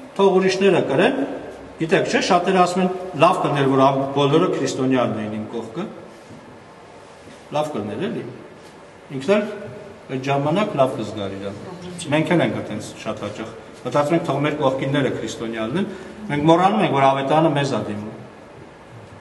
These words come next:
Ավետարանը մեզ ա դիմում։ Ես որ այս գիրքը բաց-, բացում կարդում եմ, չեմ կարդում,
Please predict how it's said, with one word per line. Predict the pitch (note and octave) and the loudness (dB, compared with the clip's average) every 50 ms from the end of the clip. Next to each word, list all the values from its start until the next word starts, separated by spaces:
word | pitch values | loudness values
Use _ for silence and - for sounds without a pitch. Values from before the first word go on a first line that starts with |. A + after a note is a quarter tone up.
| - - - - - - - - | -20 -20 -20 -20 -20 -20 -16 -4
Ավետարանը | - E3 G3 A3+ A3 C4 C4 B3+ B3 A3+ | -2 0 0 2 2 4 4 4 4 4
մեզ | A#3 A3 F3+ | 2 4 4
ա | C3+ A#2+ | 4 2
դիմում։ | C3 C3+ D3+ | 2 2 2
Ես | E3+ G3 | 2 4
որ | F#3+ E3+ | 4 4
այս | - | 4
գիրքը | D#3 E3+ E3+ - - C3+ | 4 2 2 2 2 4
բաց-, | C3+ C#3 C3+ - - A#2+ | 4 4 4 2 2 4
բացում | C3 D3 D3 - G3 F3+ | 4 4 4 2 0 2
կարդում | - E3 D3 C#3+ - - E3+ G#3 | 4 4 4 2 2 0 0 0
եմ, | C#4+ D#4 - - - - - - - - - - | 2 0 0 -4 -8 -10 -12 -14 -16 -16 -16 -18
չեմ | - - - G#3 B3+ - | -12 -2 0 0 2 4
կարդում, | E3 C#3 C3 - - C3+ C3+ | 4 4 2 2 0 -2 -2